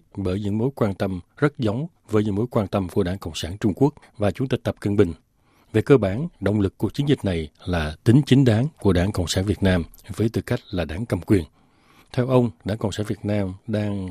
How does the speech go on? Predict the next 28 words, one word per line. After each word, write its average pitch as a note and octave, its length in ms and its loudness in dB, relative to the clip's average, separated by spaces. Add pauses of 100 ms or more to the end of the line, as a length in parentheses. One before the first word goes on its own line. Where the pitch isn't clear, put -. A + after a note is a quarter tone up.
(140)
nhìn G2 220 2
sang G2 280 -2
phía C3 380 2
đàn F2+ 200 -2
anh F#2 260 -6
Đảng F2 140 -4
Cộng F#2 160 -6
sản F#2 220 -8
Trung G#2+ 200 -2
Quốc, D3+ 180 2 (440)
vốn G#2+ 280 2 (140)
đã F2+ 120 -2
định E2+ 220 -4
hướng B2+ 280 2 (120)
cho G2+ 140 -2
giai F#2 120 0
đoạn D2+ 120 -8
phát - 240 -4
triển G2 180 -6
kinh G#2 180 2
tế G#2 220 -2
kế B2+ 180 2
tiếp D3+ 200 0 (420)
với B2+ 120 4
mục C#3 240 -2
tiêu B2 260 2 (180)
trở G2+ 160 0
thành F2 280 -6